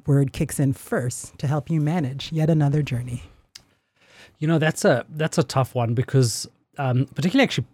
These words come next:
Speaker 2: previous to covid, when I was traveling a lot more, I think,
Speaker 1: Mm-hmm.
Speaker 2: uh, it, it's reduced a little bit, uh, more recently, but I think rally has gotta be the one.
Speaker 1: Okay.
Speaker 2: Um, where, you know, it is tough. Uh, I'm dealing with, uh, three kids, uh, as I've mentioned,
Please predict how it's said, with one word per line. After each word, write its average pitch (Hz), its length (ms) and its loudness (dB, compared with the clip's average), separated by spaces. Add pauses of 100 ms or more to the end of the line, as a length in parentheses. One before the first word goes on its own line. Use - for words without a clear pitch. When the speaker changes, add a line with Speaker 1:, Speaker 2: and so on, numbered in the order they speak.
Speaker 2:
previous 143 680 0
to - 100 -14
covid, 120 440 2
when 117 160 2
I 120 40 0
was 113 100 0
traveling 120 320 2
a 113 60 2
lot 107 200 0
more, 117 260 0
I - 40 -4
think, 175 320 2
Speaker 1:
Mm-hmm. - 160 -8
Speaker 2:
uh, 120 500 -12
it, 123 80 -6 (100)
it's 151 160 -4
reduced 127 360 0 (220)
a - 40 -10
little 123 160 -2
bit, 117 120 -4 (160)
uh, 123 380 -10
more 127 200 -6
recently, 127 280 -4
but 156 100 2
I 147 60 4
think 160 140 4
rally 117 260 4
has 120 120 0
gotta 120 180 -2
be 120 100 0
the 113 100 0
one. 127 220 -2 (280)
Speaker 1:
Okay. 151 200 -2 (180)
Speaker 2:
Um, 131 440 2 (160)
where, 131 600 2
you 131 160 -2
know, 127 140 2
it 123 200 -2
is 143 180 -2
tough. - 500 -6
Uh, 117 320 -6
I'm 120 140 -2
dealing 127 360 2
with, 123 300 0 (680)
uh, 120 300 -8
three 151 280 0
kids, 123 280 2
uh, 127 60 -2 (300)
as 117 140 -4
I've 117 100 -2
mentioned, 160 600 4